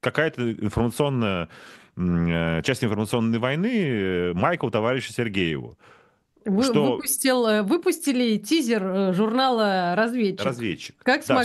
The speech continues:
Speaker 2: смогли.
Speaker 1: правильно. Надеюсь, потому что, конечно, ты всякую гадость ждешь, но опять же, по-, последнее, да, добавлю, что ты ждешь такую гадость,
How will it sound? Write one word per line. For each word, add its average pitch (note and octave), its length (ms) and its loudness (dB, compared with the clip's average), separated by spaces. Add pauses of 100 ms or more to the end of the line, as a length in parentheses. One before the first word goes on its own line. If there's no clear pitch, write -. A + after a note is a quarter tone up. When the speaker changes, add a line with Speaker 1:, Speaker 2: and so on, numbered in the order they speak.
Speaker 2:
смогли. F#3 60 0
Speaker 1:
правильно. F#2 360 0 (360)
Надеюсь, C3 680 0
потому F#2+ 260 -4
что, - 120 -10
конечно, C#3 320 0
ты - 40 -12
всякую A#2+ 260 2
гадость A2+ 280 2
ждешь, G#3+ 300 0 (320)
но C3 100 2
опять F3 280 0
же, C#3 360 0 (220)
по-, G2+ 140 0 (500)
последнее, G2+ 420 2
да, G2+ 120 2
добавлю, D#3 380 2
что - 120 -6
ты A2+ 140 -4
ждешь A2+ 200 -2
такую A#2+ 240 -2
гадость, A3 440 0